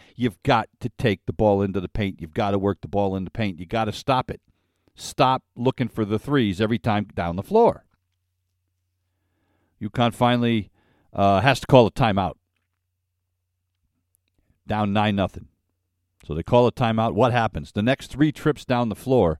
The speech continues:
they go inside. Guess what happens? They score. Wow. So I looked at my wife. I said, "See, I'm a genius." <laughs>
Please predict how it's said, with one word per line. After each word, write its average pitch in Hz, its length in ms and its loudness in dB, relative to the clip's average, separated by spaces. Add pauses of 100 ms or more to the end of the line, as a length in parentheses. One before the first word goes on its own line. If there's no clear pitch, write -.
(180)
they 110 100 0
go 120 220 4
inside. 101 420 -2
Guess 185 180 2
what 160 140 4
happens? 139 400 0
They 127 120 2
score. 120 500 6 (2250)
Wow. 208 420 -2 (800)
So 113 100 -4
I 113 60 2
looked 120 160 0
at 113 60 0
my 107 100 0
wife. 113 260 0
I 87 60 -6
said, - 240 -10
"See, 185 340 2 (240)
I'm 127 160 0
a 113 60 4
genius." 117 560 0 (400)
<laughs> 131 80 2